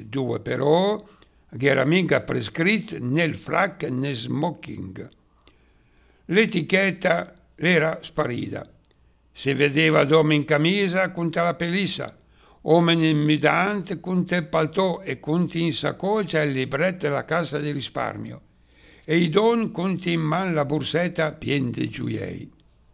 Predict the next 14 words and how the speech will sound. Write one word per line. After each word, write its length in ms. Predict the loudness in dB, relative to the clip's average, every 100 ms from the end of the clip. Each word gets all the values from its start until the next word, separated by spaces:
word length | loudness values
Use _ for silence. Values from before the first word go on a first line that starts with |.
| _ _ _ _ _ _ _ _ _ _
E 140 | -2
quanti 320 | 4 4 4 2
altarit 580 | 2 2 2 2 0
che 120 | -4 -6
si 180 | -4
scopriva. 680 | -6 -8 -12 -8 -6 -6 -8 -12 _ _ _ _ _ _ _ _ _
Tanti 540 | 0 2 2 -2 -2
don 440 | 4 6 6 4 -2
che 160 | -6
per 200 | -4 -4
la 120 | -4
furia 340 | -2 -2 -2 -2
di 120 | -4
scappare 600 | -2 -4 0 2 2